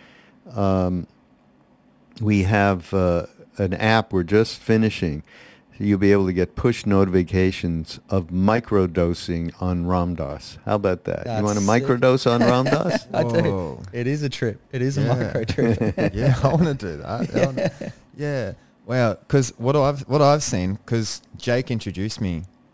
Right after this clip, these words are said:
Speaker 3: to
Speaker 1: Mm.
Speaker 3: not, not just Ram Dass, but really this whole, uh, I guess that, that culture. I, you know, I didn't have, um,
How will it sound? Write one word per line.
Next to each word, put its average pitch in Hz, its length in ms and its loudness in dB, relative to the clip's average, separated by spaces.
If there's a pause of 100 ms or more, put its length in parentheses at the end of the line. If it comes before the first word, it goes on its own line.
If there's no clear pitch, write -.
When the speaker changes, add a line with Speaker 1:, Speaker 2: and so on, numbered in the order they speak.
(180)
Speaker 3:
to 87 440 -2 (340)
Speaker 1:
Mm. 113 280 2
Speaker 3:
not, 127 200 -4
not 143 220 -2
just 113 500 -2
Ram 104 280 -2
Dass, 90 320 -4
but 85 160 -8
really 107 360 -2
this 95 200 -8
whole, 90 420 -4 (680)
uh, 92 400 -2 (180)
I 104 80 -6
guess 120 400 -4 (640)
that, 101 220 -4 (840)
that 110 220 -10
culture. 135 500 -4
I, 95 280 -2
you 104 80 -6
know, 95 160 -2
I 98 40 -2
didn't 101 240 -4
have, 92 300 -4
um, 82 460 -6